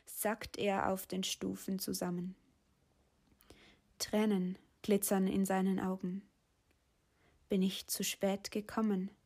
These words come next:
Haben die Menschen vergessen? Sind sie für immer verloren?“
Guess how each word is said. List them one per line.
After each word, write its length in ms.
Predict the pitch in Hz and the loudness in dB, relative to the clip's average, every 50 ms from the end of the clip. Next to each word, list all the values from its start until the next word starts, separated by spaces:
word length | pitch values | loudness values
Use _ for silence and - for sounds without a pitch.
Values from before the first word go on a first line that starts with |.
| _ _ _ _ _ _ _ _ _ _ _ _ _ _ _ _ - - - - _ | _ _ _ _ _ _ _ _ _ _ _ _ _ _ _ _ -20 -20 -20 -20 _
Haben 400 | - - - 208 208 208 226 208 | -6 2 4 4 6 6 4 2
die 100 | 202 214 | 4 4
Menschen 520 | 202 208 220 226 226 233 - - - 196 185 | 4 6 6 6 4 2 2 0 -2 -2 -2
vergessen? 720 | - - 185 190 190 196 208 202 - - - 190 185 196 - - _ _ _ _ _ _ _ _ _ _ _ _ _ _ _ _ _ _ _ _ _ _ | 0 0 0 2 2 2 2 2 0 -2 -2 -2 -4 -4 -8 -12 _ _ _ _ _ _ _ _ _ _ _ _ _ _ _ _ _ _ _ _ _ _
Sind 280 | - - - 240 226 - | -2 2 4 6 6 6
sie 120 | - 247 | 4 4
für 180 | 240 - 233 214 | 4 6 6 6
immer 340 | - 247 254 254 254 220 202 | 8 8 10 10 10 8 6
verloren?“ 680 | - - 190 190 202 214 226 226 226 233 226 233 254 | 4 2 4 4 6 6 4 4 4 2 -2 -2 -4